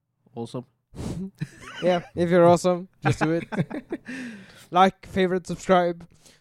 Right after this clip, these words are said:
Speaker 2: You know where we are. Send in your problems. We can, uh, shout at it loudly and, uh,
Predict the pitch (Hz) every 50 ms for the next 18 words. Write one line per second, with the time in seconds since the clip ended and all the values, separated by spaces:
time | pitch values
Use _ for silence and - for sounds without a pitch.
0 | _ _ _ _ - 151 160 170 170 170 165 170 175 170 170 165 165 165 165 165
1 | 165 170 175 170 156 - _ _ _ - - 175 170 170 175 180 175 170 165 165
2 | - 165 165 165 165 170 175 170 170 - - 143 143 143 - 156 143 143 139 135
3 | 135 127 127 127 127 - _ _ _ _ _ _ _ _ _ _ _ _ - -
4 | - 196 233 226 - 220 214 185 202 202 190 180 190 156 151 151 165 170 170 175
5 | 160 170 175 175 160 147 143 139 139 135 131 127 127 123 123 127 127 127 131